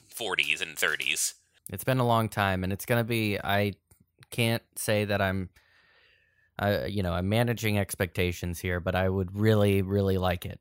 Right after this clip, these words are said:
Speaker 2: if you all, you know, if we all went out and actually supported each other through this and, you know, contributed to these strikes and contributed to these people, these other, our fellow workers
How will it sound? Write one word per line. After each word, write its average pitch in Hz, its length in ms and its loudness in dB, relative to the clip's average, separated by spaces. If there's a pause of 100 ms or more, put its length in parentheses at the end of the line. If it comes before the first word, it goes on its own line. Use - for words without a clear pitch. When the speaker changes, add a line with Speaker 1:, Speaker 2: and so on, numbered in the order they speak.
(260)
Speaker 2:
if - 580 -6 (400)
you 104 240 0
all, 107 380 0 (420)
you 131 100 -4
know, 92 220 2
if - 180 -6
we 123 140 0
all 127 180 2
went 120 180 2
out 113 260 0
and 104 140 -6
actually 92 580 -4 (520)
supported 104 600 2
each 95 200 -2
other 92 260 0
through 98 260 -2
this 90 320 -4
and, 95 260 -4 (520)
you 117 120 0
know, 90 200 -4
contributed 113 680 2
to 95 220 0
these 90 220 -2
strikes 90 520 -2
and 95 100 -8
contributed 95 640 -2
to 92 100 -6
these 95 200 -4
people, 92 440 -4
these 92 360 -6
other, 101 180 -2 (160)
our 101 120 0
fellow 101 300 2
workers 90 720 -6